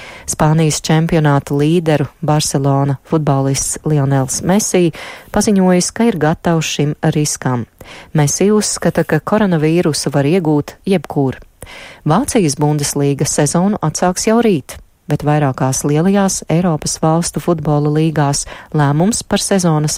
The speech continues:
atsākšanos vēl nav pieņemts. Laika ziņas. Rīt Latvijā būs ļoti brāzmains vējš.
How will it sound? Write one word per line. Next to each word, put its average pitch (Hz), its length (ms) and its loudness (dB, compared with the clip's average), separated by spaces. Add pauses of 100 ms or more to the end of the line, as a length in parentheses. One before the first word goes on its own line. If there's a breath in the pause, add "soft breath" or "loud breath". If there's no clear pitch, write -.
atsākšanos 143 720 -2
vēl 147 240 0
nav 135 320 0
pieņemts. 123 560 -4 (1120 loud breath)
Laika 180 320 2
ziņas. 143 380 -2 (260)
Rīt 214 240 0
Latvijā 185 400 2
būs 143 320 -2
ļoti 190 320 0
brāzmains 151 560 0
vējš. 139 460 -2